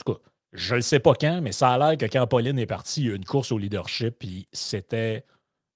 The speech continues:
tout le monde était rendu, là, intolérant, puis, euh, était rendu quasiment d'extrême droite. Et là, écoutez bien ce qui suit. Lorsque P S P P s'est lamenté des idéologies de la gauche radicale qui sont imposées dans les dossiers comme l'identité du genre,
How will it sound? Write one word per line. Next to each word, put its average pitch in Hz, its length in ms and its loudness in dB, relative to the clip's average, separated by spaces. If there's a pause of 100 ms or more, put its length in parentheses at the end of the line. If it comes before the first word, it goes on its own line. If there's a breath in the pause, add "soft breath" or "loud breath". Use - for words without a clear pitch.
tout 147 120 6
le 135 40 4
monde 139 240 0
était 110 80 2
rendu, 98 480 -6
là, 98 200 -4
intolérant, 95 760 -4
puis, 85 240 -14
euh, 80 320 -14
était - 140 -4
rendu 98 300 -4
quasiment 101 260 -6
d'extrême 85 360 -10
droite. - 260 -14 (460)
Et 92 80 -8
là, 127 80 6
écoutez 131 260 0
bien 147 140 0
ce - 80 -2
qui 120 100 -8
suit. - 260 -8 (420)
Lorsque 156 500 2
P 175 320 6
S 180 260 4
P 123 180 0
P 147 200 0
s'est 107 220 -4
lamenté 135 720 2
des 92 600 -4
idéologies 127 580 2
de 131 80 -2
la 90 120 -2
gauche 117 280 -2
radicale 98 540 -4
qui - 80 -8
sont - 300 -6
imposées 113 560 0
dans 95 140 -2
les 92 140 -4
dossiers 113 480 -2
comme 95 180 0
l'identité 127 560 0
du 95 140 -6
genre, 95 400 -6